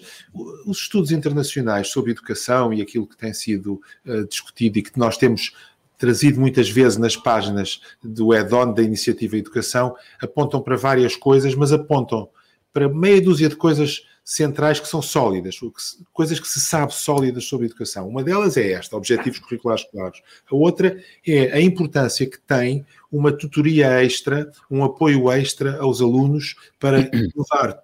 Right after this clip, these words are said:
aqueles que estão com mais dificuldades a chegarem ao nível da turma. É que muitas vezes pensa-se, "Vamos simplificar as coisas para, porque há uns que, alunos que estão a ficar pelo caminho." E aquilo que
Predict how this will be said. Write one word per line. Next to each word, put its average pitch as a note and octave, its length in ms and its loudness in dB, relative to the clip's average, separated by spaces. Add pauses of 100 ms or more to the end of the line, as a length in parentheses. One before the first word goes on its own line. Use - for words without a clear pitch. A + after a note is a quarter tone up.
(120)
aqueles F#3 400 2
que - 60 -10
estão C#3 200 -2
com C3+ 120 -4
mais C3+ 220 0
dificuldades D3+ 640 0 (300)
a F3 60 4
chegarem D3+ 560 0
ao D#3 140 0
nível C#3+ 260 2
da D#3 80 0
turma. C3+ 320 -2 (380)
É C3 40 -6
que - 80 -8
muitas D3 240 -2
vezes D#3 260 -2
pensa-se, A#2 480 -4 (180)
"Vamos D3 480 -2
simplificar A#2 600 -6
as G2+ 160 -8
coisas D3 480 0
para, B2 340 -6 (200)
porque C3 440 -2 (140)
há B2+ 160 -2
uns C#3 240 4
que, - 240 -10
alunos C#3 420 0
que - 60 -12
estão C#3 380 -2 (160)
a - 20 -12
ficar C3 360 -2
pelo B2+ 200 4
caminho." G2 500 -2 (400)
E C3+ 280 2
aquilo C3+ 360 0
que A#2 360 -2